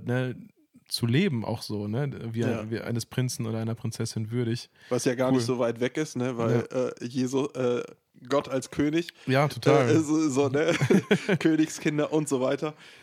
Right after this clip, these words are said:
Speaker 2: Ähm, äh, d-, das ist ein anderes Wort für Prinz, äh, oder Prinzessin. <laughs> So, ne?
Speaker 1: <laughs>
Speaker 2: Ja. Und, äh, ja, das ist, das ist spannend,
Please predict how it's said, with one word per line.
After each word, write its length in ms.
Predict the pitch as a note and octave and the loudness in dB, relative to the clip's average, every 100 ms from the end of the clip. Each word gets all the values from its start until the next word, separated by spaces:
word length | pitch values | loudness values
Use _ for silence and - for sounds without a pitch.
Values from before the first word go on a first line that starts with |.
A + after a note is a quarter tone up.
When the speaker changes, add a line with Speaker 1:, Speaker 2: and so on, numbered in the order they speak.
| - | -10
Speaker 2:
Ähm, 380 | - B2+ B2 C#3 | -4 -2 -2 -6
äh, 240 | - A#2 - | -6 -6 -6
d-, 200 | A#2+ A#2 A#2+ | -6 -8 -6
das 220 | B2 A#2+ - | -8 -6 -10
ist 80 | - | -10
ein 100 | A2+ | -6
anderes 340 | B2+ A#2+ A#2+ | -2 -2 -2
Wort 200 | B2 A#2+ | -2 -2
für 100 | - | -2
Prinz, 400 | - - B2+ - | -4 -2 -2 -4
äh, 220 | - B2 B2+ | -2 0 2
oder 220 | C#3 C3 | 2 0
Prinzessin. 600 | - C3 D#3 D3+ C#3 A#2 | 0 -2 0 0 0 0
<laughs> 400 | D3+ - F#3+ C#3+ | 0 6 6 6
So, 100 | D3 | 4
ne? 180 | C3+ D#3 B3 - - | 4 4 2 0 -2
Speaker 1:
<laughs> 320 | G#3+ - D#3 | -4 -4 -4
Speaker 2:
Ja. 320 | C#3 C3 B2+ - - _ - - - - | 2 2 2 -2 -14 _ -20 -20 -20 -4
Und, 380 | C#3 C#3+ C3+ - _ - _ _ _ _ | -2 0 -4 -12 _ -20 _ _ _ _
äh, 320 | B2 C3 C3 A#2+ | -2 0 0 0
ja, 200 | C#3+ E3+ | 0 0
das 240 | D#3 - | -2 -6
ist, 160 | - - | -12 -8
das 260 | A#2+ D#3+ F3 | -4 -4 -4
ist 100 | - | -6
spannend, 560 | - E3+ D3 A#2 - | 0 0 0 -8 -14